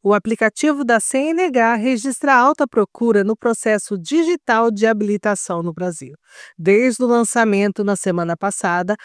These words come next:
mais de doze milhões e setecentas mil pessoas acessaram o sistema,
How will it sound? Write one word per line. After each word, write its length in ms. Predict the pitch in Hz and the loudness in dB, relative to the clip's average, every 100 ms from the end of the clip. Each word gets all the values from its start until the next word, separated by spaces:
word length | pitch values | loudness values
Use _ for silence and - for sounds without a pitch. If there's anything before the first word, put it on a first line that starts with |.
| - - | -14 -4
mais 320 | 208 233 233 | 0 2 2
de 120 | 240 | 0
doze 580 | 190 180 254 294 294 294 | 0 2 4 4 2 0
milhões 460 | 269 220 202 202 | 2 2 4 2
e 80 | 196 | 0
setecentas 680 | - 190 - - 277 311 320 - | -2 -2 -2 -2 -2 -2 -4 -4
mil 140 | 254 | -2
pessoas 540 | 254 247 - 208 220 - - - | 0 0 2 2 2 -2 -14 -8
acessaram 840 | 208 220 - 254 - 254 254 262 226 | -2 0 2 0 0 2 4 4 2
o 80 | 220 | 0
sistema, 600 | 226 - 175 160 139 | -2 -4 -4 -6 -8